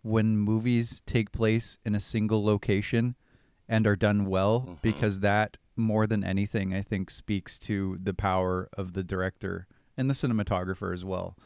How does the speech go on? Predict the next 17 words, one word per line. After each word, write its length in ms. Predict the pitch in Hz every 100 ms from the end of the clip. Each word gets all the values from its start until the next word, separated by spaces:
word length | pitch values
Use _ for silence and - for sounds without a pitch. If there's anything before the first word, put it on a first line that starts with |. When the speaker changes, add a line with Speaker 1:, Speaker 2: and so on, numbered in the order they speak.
| _ _ _
Speaker 1:
Like, 200 | 101 98
I 120 | 113 110
will 200 | 113 117
always 340 | 113 110 107
point 260 | - 117 -
to 60 |
Twelve 340 | 101 107 101 101
Angry 320 | 101 98 101
Men 340 | 92 92 98 98 _ _
as 120 | 92
a 40 | 98
perfect 380 | - 92 110 110
example, 440 | 95 104 104 117
'cause 160 | - 101
that's, 280 | 104 107 -
like, 260 | 98 90 _ _ _ _ _ -
literally 720 | 104 123 120 117 110 113